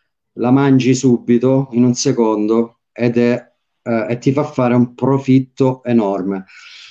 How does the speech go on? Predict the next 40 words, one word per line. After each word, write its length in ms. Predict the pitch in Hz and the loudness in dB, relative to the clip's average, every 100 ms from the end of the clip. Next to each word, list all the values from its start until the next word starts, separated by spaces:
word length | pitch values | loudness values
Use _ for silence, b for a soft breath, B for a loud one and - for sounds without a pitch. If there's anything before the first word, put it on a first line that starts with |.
| B B B _ _ | B B B _ _
E 120 | - - | -14 -4
per 160 | 147 | -2
quanto 240 | 196 190 180 | 0 2 2
riguarda 380 | 160 156 131 | 2 2 2
gli 120 | 139 135 | 2 0
street 440 | - 190 196 196 | -2 0 0 0
food, 280 | - 196 190 - B B B _ | 2 2 2 -6 B B B _
eh, 440 | 117 120 117 110 - | -8 -4 -4 -6 -8
è 140 | 127 | -12
cambiato 460 | - 143 143 143 135 | -2 0 2 4 2
tutto. 360 | 127 113 - 120 | 2 0 0 0
Tu 140 | 170 | 2
sai 280 | 160 156 139 | 2 2 2
che 100 | 135 | 2
ci 140 | - | -2
sono 580 | 117 131 131 123 120 _ | -2 2 2 2 -4 _
due 260 | - 127 151 | -10 2 2
o 120 | 139 | 2
tre 200 | - 139 | 0 0
ragazzi 680 | 131 131 147 135 - - 120 | 2 2 2 0 -4 -6 -4
che, 320 | 117 110 107 | -4 -4 -6
mm, 260 | 107 104 98 _ _ _ _ _ | -12 -20 -20 _ _ _ _ _
fanno 300 | - 120 117 | -6 -2 0
lo 100 | 120 | 0
street, 520 | - 123 131 131 104 - | -2 0 0 -2 -10 -2
hanno 240 | 165 147 | 0 2
cominciato 540 | 135 131 131 170 120 | 2 2 2 0 2
con 100 | 110 | 0
lo 80 | 110 | -2
street 340 | 113 - 110 - | -6 -6 -6 -6
food, 180 | 107 | -18
specialmente 600 | _ 117 117 131 135 127 | _ -4 0 2 2 0
uno 200 | 123 120 | 2 2
è 20 | 107 | 2
il 60 | |
nostro 340 | 113 113 113 104 | 0 0 -4 -2
caro 200 | 110 117 | 0 2
amico 300 | 139 117 104 | 2 2 -2
in 100 | 104 | -2
comune, 520 | 139 131 113 95 | 0 2 0 -4